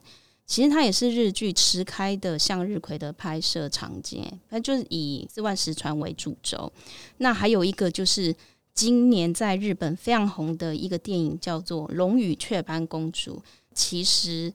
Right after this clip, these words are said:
它也是在四国高知的人定川为背景。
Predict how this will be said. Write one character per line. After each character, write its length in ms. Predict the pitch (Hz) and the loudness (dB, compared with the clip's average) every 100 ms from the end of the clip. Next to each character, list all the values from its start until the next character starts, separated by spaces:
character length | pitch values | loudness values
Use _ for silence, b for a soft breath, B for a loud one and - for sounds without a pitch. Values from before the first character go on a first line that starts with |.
| _ | _
它 200 | - 202 | -4 -2
也 120 | 175 | -2
是 220 | 156 180 | -2 -4
在 180 | 175 180 | -2 -2
四 300 | 170 - 220 | -2 -4 -4
国 160 | 175 170 | -2 -4
高 180 | 170 | -4
知 200 | 175 180 | -4 -4
的 120 | 165 151 | -4 -2
人 280 | 156 165 180 | -2 -2 0
定 240 | 214 160 | 2 2
川 420 | - - 165 165 208 | 0 -6 -6 -6 -4
为 120 | 170 | -4
背 240 | - 175 | -2 -2
景。 240 | 160 - | -2 -4